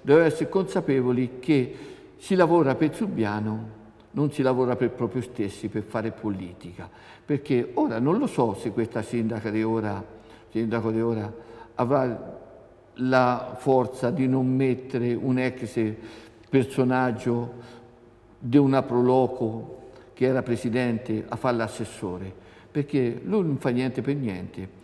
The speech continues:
questo personaggio. Io non credo che lui rinunci a fare l'assessore, perché c'è la Scodi, penso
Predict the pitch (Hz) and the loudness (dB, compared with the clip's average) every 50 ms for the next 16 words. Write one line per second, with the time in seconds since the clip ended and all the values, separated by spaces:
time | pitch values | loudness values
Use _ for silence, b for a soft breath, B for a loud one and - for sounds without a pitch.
0 | - - - - 98 - 107 - 104 98 - - 95 95 92 90 90 - - - | -20 -20 -18 -14 -10 -8 -6 -6 -6 -8 -6 -8 -8 -6 -6 -8 -10 -12 -14 -20
1 | B B B B B B - 165 165 165 175 170 170 - 131 117 107 98 95 95 | B B B B B B -6 -2 -2 -2 -2 -2 -4 -2 0 0 0 0 -2 -6
2 | 85 - - 101 101 107 107 107 104 101 98 90 98 B B B B B B B | -8 -6 -6 -6 -4 -2 -2 -2 -2 -2 -4 -6 -10 B B B B B B B
3 | - 110 120 113 117 120 120 113 - 120 107 - 113 107 107 110 104 104 98 - | -4 -2 0 2 2 2 0 0 -2 -4 -4 -2 -2 -2 -2 -2 -2 -4 -6 -6
4 | - 101 - - - 98 95 92 95 - 101 98 - 113 - - 120 107 110 104 | -8 -8 -8 -6 -6 -6 -6 -6 -6 -8 -8 -8 -10 -10 -6 -4 -2 -2 -2 -4
5 | 107 - - - - 214 143 240 123 95 - - 110 92 92 - - 98 98 95 | -6 -8 -10 -2 -2 0 0 0 -4 -6 -8 -10 -10 -10 -10 -10 -8 -8 -8 -8
6 | 90 - - 101 | -8 -10 -12 -14